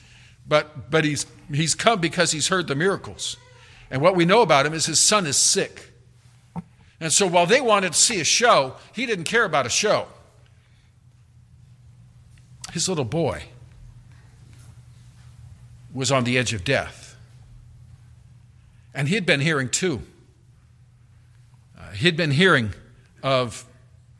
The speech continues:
what had happened in Jerusalem. And he realized this was the only hope his son had.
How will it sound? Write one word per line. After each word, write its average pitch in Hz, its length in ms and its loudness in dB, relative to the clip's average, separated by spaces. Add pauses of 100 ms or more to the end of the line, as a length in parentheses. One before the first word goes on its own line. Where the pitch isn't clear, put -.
(920)
what 139 220 -2
had 107 100 -4
happened 151 420 -2 (1400)
in 123 80 -4
Jerusalem. 107 560 -2 (1040)
And 104 80 -8
he 151 100 -4
realized 135 520 0
this 135 180 -6
was 104 140 -12
the 113 160 -12
only 143 260 -8
hope 117 280 -6
his 98 120 -8
son 107 240 -6
had. 95 380 -8